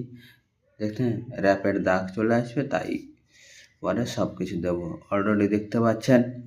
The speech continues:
ভিডিও বানাচ্ছে আমার একাই একজন স্টাফ, মানে জুস মাস্টার, সে ভিডিও বানাচ্ছে, রিকোয়েস্ট করতে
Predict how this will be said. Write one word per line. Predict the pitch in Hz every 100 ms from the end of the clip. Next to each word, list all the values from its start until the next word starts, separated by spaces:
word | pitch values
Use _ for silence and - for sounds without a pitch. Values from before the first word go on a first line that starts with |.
| - _ _ _ _ _ - - - _ -
ভিডিও | 104 107 110
বানাচ্ছে | 107 104 101 95
আমার | 90 90
একাই | 90 95 95 92 90
একজন | 90 92 90 90 185
স্টাফ, | - - 117 120 - - -
মানে | 92 90 85 87
জুস | 92 - 92
মাস্টার, | 90 92 92 117 -
সে | - 90 95
ভিডিও | 90 95 90
বানাচ্ছে, | 95 98 98 120 - - - _ _ - _ - 95
রিকোয়েস্ট | 92 104 107 -
করতে | 95 - -